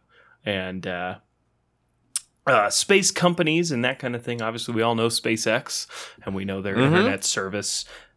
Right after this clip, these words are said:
Speaker 1: uh, which is a Starlink. You've heard of Starlink, right? Their satellite internet service.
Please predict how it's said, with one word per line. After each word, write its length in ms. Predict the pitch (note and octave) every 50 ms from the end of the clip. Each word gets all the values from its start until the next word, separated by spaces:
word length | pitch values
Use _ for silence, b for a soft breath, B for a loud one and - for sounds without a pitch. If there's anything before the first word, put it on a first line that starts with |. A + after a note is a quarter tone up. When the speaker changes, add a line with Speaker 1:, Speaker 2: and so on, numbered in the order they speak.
| _ -
Speaker 1:
uh, 340 | - - F2 E2+ F2 F2+ - - b b b b b b b _
which 260 | - - - - -
is 160 | F#2 F2 -
a 60 | G2+ E2+
Starlink. 840 | - - - - - - B2+ B2+ C#3+ D3 C#3 C#3+ E3 G#3 G#3+ - - - - - -
You've 140 | B2+ A#2+ A2
heard 160 | A#2+ A2 G#2+
of 60 | G2+
Starlink, 500 | - - A#2 G#2 G#2 G#2 G#2+ A2 G#2 -
right? 280 | G#2+ G#2+ G#2+ A2+ G#2+ -
Their 120 | - A2+
satellite 460 | - - B2 G#2+ G#2 G#2+ G#2+ G#2+ G#2+ G#2
internet 420 | G#2+ G#2+ G#2+ G#2+ G#2+ G#2 - -
service. 540 | - - A2 G#2 G#2+ A#2+ B2+ - - -